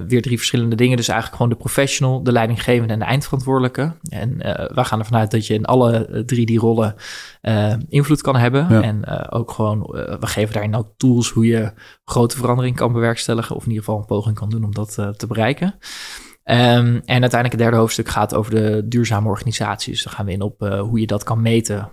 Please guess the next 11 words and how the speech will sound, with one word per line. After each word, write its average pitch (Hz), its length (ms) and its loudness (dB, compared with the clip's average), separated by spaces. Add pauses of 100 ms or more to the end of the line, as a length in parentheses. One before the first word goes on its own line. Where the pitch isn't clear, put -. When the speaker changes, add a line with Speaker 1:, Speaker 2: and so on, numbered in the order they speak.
Speaker 1:
Eh, 98 340 -6
dan 104 180 -6
niet 107 120 -4
maar 110 100 -2
alleen 107 200 -2
maar 107 80 -2
naar 107 100 -2
aandeelhouderswaarde 110 680 0
streven, 110 400 0
maar 110 100 2
ook, 110 240 -2